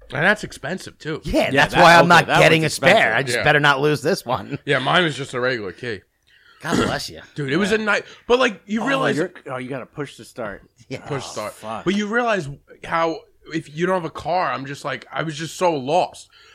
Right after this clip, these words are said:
Speaker 1: I'm taking an Uber to work every day.
Speaker 3: Yeah,
Speaker 1: It
Speaker 3: that's
Speaker 1: was
Speaker 2: It's
Speaker 1: a nightmare.
Speaker 2: expensive. That's almost losing money to go to work every
Speaker 1: Yeah,
Speaker 2: day.
Speaker 1: well, yeah, thank God I live close, but it was just, it was just awful.
Speaker 2: So that sounds like a fun week, though.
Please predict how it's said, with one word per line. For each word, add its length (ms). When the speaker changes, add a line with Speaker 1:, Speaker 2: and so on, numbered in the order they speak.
Speaker 1:
I'm 60
taking 240
an 200
Uber 260
to 40
work 320
every 240
day. 420
Speaker 3:
Yeah, 160
Speaker 1:
It 20
Speaker 3:
that's 200
Speaker 1:
was 100
Speaker 2:
It's 100
Speaker 1:
a 20
nightmare. 140
Speaker 2:
expensive. 420
That's 140
almost 220
losing 280
money 200
to 100
go 100
to 80
work 240
every 120
Speaker 1:
Yeah, 260
Speaker 2:
day. 60
Speaker 1:
well, 280
yeah, 180
thank 200
God 120
I 60
live 180
close, 340
but 280
it 100
was 160
just, 180
it 120
was 160
just 160
awful. 340
Speaker 2:
So 120
that 60
sounds 180
like 100
a 60
fun 300
week, 240
though. 280